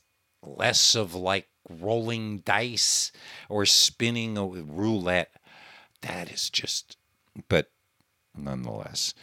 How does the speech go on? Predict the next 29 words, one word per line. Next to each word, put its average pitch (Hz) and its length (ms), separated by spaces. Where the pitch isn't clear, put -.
we're 76 120
talking 65 440
football, 69 460
baseball, 78 760
and, 71 360
uh, 64 160
the 95 400
man 95 580
from 101 240
the 87 180
incredible 82 800
True 80 580
Facts - 500
of 69 140
Space, 69 440
Chad 90 440
Bowers, 65 640
is 73 220
here 80 240
this 73 280
week. 65 380
And 60 160
here's 78 280
what 60 120
he 64 80
has 53 260
to 58 100
say. 58 420
Really. 73 380